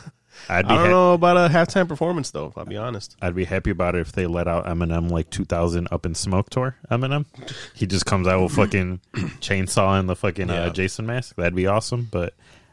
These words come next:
Speaker 2: I highly doubt they're gonna
Speaker 1: I don't
Speaker 2: do
Speaker 1: think
Speaker 2: that for the
Speaker 1: that
Speaker 2: Super Bowl.
Speaker 1: <laughs> I don't think the N F L's gonna allow that shit. It's a good, uh, artist, but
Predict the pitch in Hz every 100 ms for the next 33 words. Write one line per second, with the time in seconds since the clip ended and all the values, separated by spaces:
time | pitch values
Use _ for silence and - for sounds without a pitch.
0 | - 107 - 113 113 104 90 107 107 107
1 | 101 95 101 104 107 110 156 135 - 156
2 | 131 123 143 156 123 117 113 110 104 104
3 | 104 98 95 95 90 87 - 85 - _
4 | _ _ _ - 151 147 165 175 156 147
5 | 139 123 156 180 - 113 107